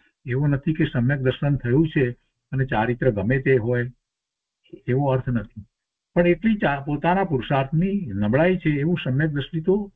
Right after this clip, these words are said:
માને છે અને એ નબળાઈને દૂર કરે છે અને ચારિત્રથી જ આગળ વધી અને જીવ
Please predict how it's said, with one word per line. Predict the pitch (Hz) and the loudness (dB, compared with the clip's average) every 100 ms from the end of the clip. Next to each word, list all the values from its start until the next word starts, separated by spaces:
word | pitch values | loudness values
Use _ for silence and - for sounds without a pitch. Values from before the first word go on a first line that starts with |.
| - | -6
માને | 101 127 196 | -2 0 2
છે | 196 190 | 2 2
અને | 156 | 2
એ | 180 | 2
નબળાઈને | 180 147 175 190 196 | 2 2 2 2 2
દૂર | 131 170 220 | 2 0 0
કરે | 120 104 | -4 -10
છે | 98 98 - _ _ _ _ _ | -12 -18 -20 _ _ _ _ _
અને | 135 143 | -4 -2
ચારિત્રથી | - 113 156 190 208 202 226 254 | 0 0 2 2 0 2 0 2
જ | |
આગળ | 196 170 175 | 2 2 2
વધી | 139 123 175 120 | 2 0 0 0
અને | 143 143 143 | -2 -2 -4
જીવ | 147 143 117 135 | -10 -10 -6 -6